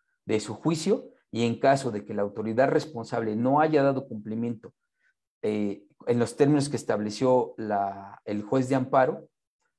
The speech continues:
puede, eh, incurrir en exceso o defecto en el cumplimiento de la suspensión.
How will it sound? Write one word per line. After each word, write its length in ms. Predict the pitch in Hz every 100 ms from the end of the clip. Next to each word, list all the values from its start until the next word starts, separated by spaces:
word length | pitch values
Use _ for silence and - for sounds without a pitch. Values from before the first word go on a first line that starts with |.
| _
puede, 480 | - 135 139 147 -
eh, 180 | 117 113
incurrir 680 | 127 127 - 123 131 147 139
en 160 | 123 113
exceso 460 | 107 - 143 143 120
o 100 | 113
defecto 560 | 110 - 139 139 139
en 260 | - 131 131
el 160 | 123 -
cumplimiento 800 | 120 110 120 139 151 156 170 -
de 180 | 117 131
la 200 | 131 127
suspensión. 1040 | - 143 143 - 139 135 - 147 139 143